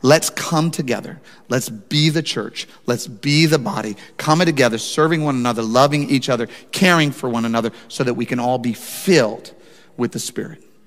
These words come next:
Is, is, is, did I get an amen on that? Are we good with that? All right. All right. And then I'm gonna give you this last one, and this is the very last one, and you can come help me, um, Rebecca, with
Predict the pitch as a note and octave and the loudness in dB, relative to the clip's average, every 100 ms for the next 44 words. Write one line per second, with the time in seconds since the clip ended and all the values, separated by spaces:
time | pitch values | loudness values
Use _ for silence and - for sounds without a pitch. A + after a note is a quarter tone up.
0 | _ _ _ _ _ - C#3+ A#2+ A#2+ G#2 | _ _ _ _ _ -12 -12 -6 -4 -4
1 | - A2+ G#2 - A#2+ B2 B2+ C#3 B2 C3 | -6 -8 -8 -10 -4 -2 -2 -2 -4 -4
2 | B2 A#2+ A#2 A2 A2 G#2+ A#2 C3+ C3+ D3+ | -2 -2 -4 -4 -6 -4 -2 -2 4 4
3 | D3+ D#3 D3 - - D#3 C#3+ A2 - - | 6 4 2 0 2 6 6 4 -4 -18
4 | - D#3 E3+ D#3+ F3+ F#3+ G3+ F#3+ F#3+ B3 | 2 8 8 8 6 6 6 6 6 4
5 | C#4+ A#3+ A3+ F#3+ F3 G#3+ F#3+ G3 - - | 4 4 6 6 6 2 0 -2 -8 0
6 | D3 D#3 C#3+ C#3+ C#3 D#3 D#3 D3+ D3+ C3 | 2 2 2 2 6 6 6 4 2 -2
7 | A#2 - - - A2+ A2+ B2+ A2 B2+ A#2+ | -4 -6 -16 -8 -6 -4 -4 -2 -2 -2
8 | B2 A#2 A#2 - A#2+ A2+ A2+ C3 A#2+ A#2 | -4 -4 -6 -6 -6 -6 -8 -10 -10 -8
9 | A#2+ A2+ - | -8 -8 -12